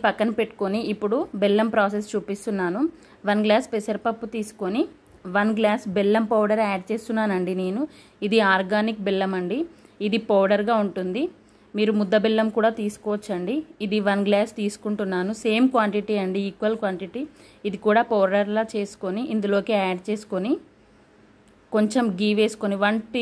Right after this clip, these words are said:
స్పూన్ కూడా పట్టలేదండి. బెల్లంలో మాయిశ్చరైజర్ ఉంటుంది కాబట్టి కొంచెమే ఘీ పట్టింది. ఈ విధంగా లడ్డూలా చుట్టుకోవడమే. అంతే అండి, ఎంతో ఈజీగా ఇంట్లోనే ప్రిపేర్ చేసుకునే హెల్దీ అయిన పెసరపప్పు లడ్డు తయారైపోయినట్లే. ఇది ఎదిగే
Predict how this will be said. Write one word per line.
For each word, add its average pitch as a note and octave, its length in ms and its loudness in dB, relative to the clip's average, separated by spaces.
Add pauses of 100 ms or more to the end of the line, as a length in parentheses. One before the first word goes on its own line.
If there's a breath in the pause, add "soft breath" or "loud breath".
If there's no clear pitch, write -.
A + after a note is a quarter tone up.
(120)
స్పూన్ A#3+ 320 -4
కూడా B3 180 4
పట్టలేదండి. G#3 580 0 (120)
బెల్లంలో G#3+ 420 2
మాయిశ్చరైజర్ G#3 640 0
ఉంటుంది G3 340 -2
కాబట్టి F#3+ 380 -2
కొంచెమే G#3 320 -2 (100)
ఘీ G3+ 160 0
పట్టింది. F#3 440 -4 (640 loud breath)
ఈ A3 100 0
విధంగా G#3 400 4
లడ్డూలా G3+ 460 2
చుట్టుకోవడమే. F#3+ 580 0 (160)
అంతే G3+ 220 -2 (100)
అండి, G#3+ 160 2 (140)
ఎంతో G3+ 240 2 (120)
ఈజీగా G#3 440 0
ఇంట్లోనే G#3 420 0
ప్రిపేర్ G#3 400 -2
చేసుకునే G#3 420 -2 (100)
హెల్దీ G#3 300 2 (100)
అయిన G3 200 0 (500 loud breath)
పెసరపప్పు A3+ 600 0
లడ్డు G3+ 240 2 (100)
తయారైపోయినట్లే. G3+ 840 2 (480 loud breath)
ఇది A3+ 220 0
ఎదిగే G#3+ 260 4